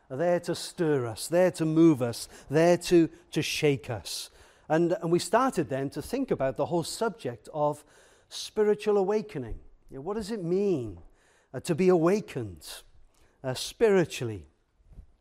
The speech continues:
And this morning, as we started to look at the story of Jonah in this first chapter, we followed his journey as, uh, he was,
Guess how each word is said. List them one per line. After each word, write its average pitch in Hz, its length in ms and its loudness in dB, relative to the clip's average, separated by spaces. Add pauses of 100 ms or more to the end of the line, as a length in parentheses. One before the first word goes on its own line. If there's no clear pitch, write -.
(200)
And 160 160 -2
this 147 180 -8
morning, 208 400 2 (380)
as 147 180 -4
we 151 120 0
started 185 480 -4
to 165 100 -4
look 165 240 -2
at 151 80 -6
the 143 80 -8
story 165 480 -2
of 127 140 -6
Jonah 156 400 0
in 143 100 -2
this 143 180 -6
first 139 320 -4
chapter, 180 460 -6 (300)
we 147 80 0
followed 214 420 2
his 190 220 4
journey 175 580 2 (640)
as, 139 400 -2
uh, 147 260 4
he 180 160 2
was, 170 380 0